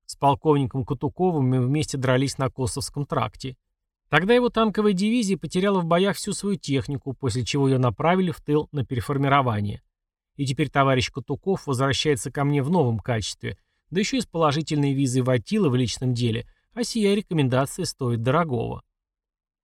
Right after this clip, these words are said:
Также, чтобы усилить стойкость наших позиций в районе Дубровна,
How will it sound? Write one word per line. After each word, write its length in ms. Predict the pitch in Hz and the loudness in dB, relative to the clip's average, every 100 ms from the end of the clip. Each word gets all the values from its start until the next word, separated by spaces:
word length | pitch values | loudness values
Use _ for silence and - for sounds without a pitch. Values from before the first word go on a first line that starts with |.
| _ _ _ _ | _ _ _ _
Также, 300 | 277 254 147 | 0 2 -2
чтобы 280 | - 139 139 | -2 0 0
усилить 380 | - 156 131 | -2 -4 -4
стойкость 440 | - - 139 107 - | -4 -2 -2 -2 -4
наших 300 | 135 110 - | -4 -4 -4
позиций 460 | 143 127 135 - | -2 0 -2 -2
в 40 | 127 | 0
районе 320 | 131 131 123 | 2 2 2
Дубровна, 640 | 123 143 156 240 240 226 | 2 2 2 2 2 0